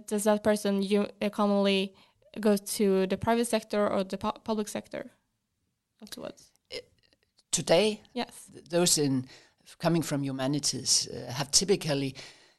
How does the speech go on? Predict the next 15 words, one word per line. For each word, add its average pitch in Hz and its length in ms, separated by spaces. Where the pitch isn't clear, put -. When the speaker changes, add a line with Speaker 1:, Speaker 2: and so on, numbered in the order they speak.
Speaker 2:
gone 147 220
into 156 280
the - 80
public - 420
sector, - 520
um, 143 580
which 226 220
have 147 300
expanded 156 640
for, 143 560
for - 200
decades, 151 560
but, - 320
but, 139 360
um, 139 640